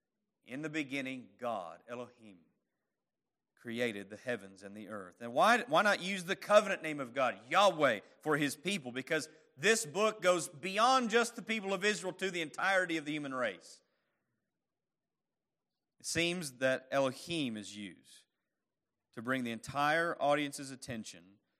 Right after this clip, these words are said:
to the universal creator God who reigns over all of life under the sun. You see, we have a God who is in control and can make what is crooked straight.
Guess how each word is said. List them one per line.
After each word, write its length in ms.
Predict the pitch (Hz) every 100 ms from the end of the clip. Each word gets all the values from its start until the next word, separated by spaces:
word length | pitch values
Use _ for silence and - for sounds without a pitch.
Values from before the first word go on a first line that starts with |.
| _ _ _ _ _
to 80 | 107
the 80 | 101
universal 800 | 110 135 123 127 123 - 113 -
creator 640 | - 117 107 123 131 127 117
God 440 | 110 104 92 92 104 _ _ _ _ _
who 100 | 110
reigns 500 | 98 110 113 104 95
over 320 | 101 92 92 - _ -
all 260 | 110 117
of 140 | 110 101
life 240 | 95 82 _ _
under 160 | 85 82 82
the 100 | _
sun. 120 | 76 _ _ _ _ _ _ _ _ _ _ _ _ _ _
You 80 | -
see, 140 | - 139
we 180 | 160
have 180 | 202 170
a 40 | 127
God 320 | 120 156 127
who 140 | 127
is 260 | 113 101 -
in 200 | 135 143
control 800 | 120 110 101 147 143 104 113 135 _ _ _ _ _ _
and 140 | 113 113
can 160 | 120
make 200 | 131 139
what 200 | 123 139
is 140 | 113 -
crooked 420 | - 147 101 101
straight. 500 | - 147 104 -